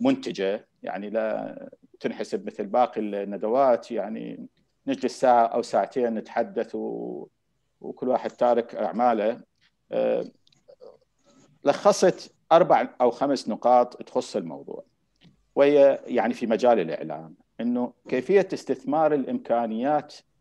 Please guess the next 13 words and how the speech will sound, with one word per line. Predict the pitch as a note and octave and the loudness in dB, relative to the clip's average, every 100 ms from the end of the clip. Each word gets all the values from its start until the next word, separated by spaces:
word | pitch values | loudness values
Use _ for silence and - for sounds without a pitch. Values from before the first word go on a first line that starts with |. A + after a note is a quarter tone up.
| - | -8
المتاحة | A2+ G#2+ - C3+ C3+ - | -6 -6 0 2 2 0
حاليًا، | - F#2 F2+ F2+ F#2+ E2+ D#2 - | -4 -2 -2 -4 -6 -6 -8 -14
يعني | - - - | -16 -16 -16
كل | - C3+ | -12 -10
شخص | - G2 G2 - | -8 -8 -8 -10
اليوم | F#2 G2 G#2 G#2 - | -10 -8 -8 -8 -8
عنده | C3 A2+ G#2 | -6 -4 -6
إمكانات | G2 - G#2 A2+ B2 - - | -8 -8 -6 -6 -10 -12 -16
متاحة | - - B2+ - F2 | -14 -4 -4 -4 -10
من | E2+ | -12
خلال | - F#2 F#2+ F#2 F2+ - - _ | -12 -8 -6 -6 -10 -18 -20 _
وسائل | - - - E2+ | -14 -6 -6 -6
التواصل، | F2 - F2 G#2 G2 F2+ F2+ | -8 -6 -2 0 0 -4 -8